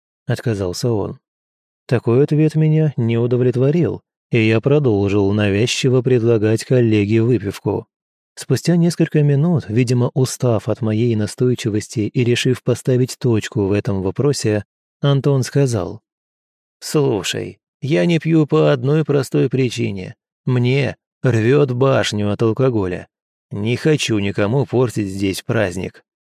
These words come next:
От коллег я знал, что парень служил по контракту в армии и являлся участником боевых действий. У меня ещё оставалась капля благоразумия, чтобы не продолжать уговаривать Антона выпить,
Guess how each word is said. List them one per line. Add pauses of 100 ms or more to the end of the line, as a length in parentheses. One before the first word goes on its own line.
(420)
От
коллег
я
знал,
что
парень
служил
по
контракту
в
армии (160)
и
являлся
участником
боевых
действий. (480)
У
меня
ещё
оставалась
капля
благоразумия,
чтобы
не
продолжать
уговаривать
Антона
выпить,